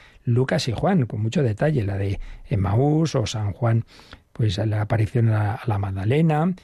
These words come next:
eh, a los discípulos cuando están junto en el, en el lago de Tiberíades, que una noche que no consiguen pescar, y Jesús les espera en la orilla y ha preparado también ahí un desayunito y les invita, "Tomad, comed, venga, venga".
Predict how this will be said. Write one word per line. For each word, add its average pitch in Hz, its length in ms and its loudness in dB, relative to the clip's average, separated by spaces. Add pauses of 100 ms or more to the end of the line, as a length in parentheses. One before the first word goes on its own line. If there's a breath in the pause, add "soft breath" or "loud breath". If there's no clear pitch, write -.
(320 loud breath)
eh, 110 420 0
a 113 100 0
los 113 380 0 (160)
discípulos 113 640 0
cuando 110 200 2
están 110 300 0
junto 117 600 -2
en 113 120 2
el, 110 280 2
en 113 100 2
el 107 160 2
lago 117 200 4
de 113 80 0
Tiberíades, 110 580 0
que 120 320 -2
una 117 200 2
noche 117 300 2
que 110 80 -4
no 110 120 0
consiguen 104 460 -2
pescar, 160 460 0
y 156 120 2
Jesús 139 400 0 (300 loud breath)
les 123 240 0
espera 123 380 2
en 120 100 4
la 113 100 2
orilla 131 300 2
y 120 120 2
ha 147 140 0
preparado 135 540 0
también 123 380 2 (440 loud breath)
ahí 127 320 2
un 123 140 4
desayunito 135 840 2 (380 soft breath)
y - 80 -6
les 113 220 0
invita, 123 400 0
"Tomad, 143 340 2
comed, 143 360 2
venga, 156 280 0
venga". 175 340 0